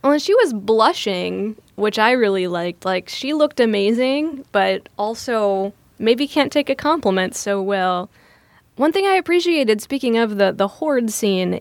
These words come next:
is Catra's suit. Obviously, that is very, like, empowering, and it's well-tailored, and she looks great.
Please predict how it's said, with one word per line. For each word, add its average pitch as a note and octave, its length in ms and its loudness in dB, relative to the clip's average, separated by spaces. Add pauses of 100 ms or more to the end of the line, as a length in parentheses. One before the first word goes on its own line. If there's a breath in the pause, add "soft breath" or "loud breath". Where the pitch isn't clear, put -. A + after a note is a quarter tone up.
is F#3 540 0
Catra's A3 720 0
suit. - 800 -4 (560 soft breath)
Obviously, B3+ 720 2
that F#3+ 180 2
is F#3 160 -2
very, F#3+ 480 -2
like, E3 460 -4
empowering, G#3 840 2
and F3+ 80 -2
it's F3 200 -8
well-tailored, G#3 680 0
and F#3+ 100 -4
she F#3+ 140 -6
looks F3 240 -8
great. G3+ 400 2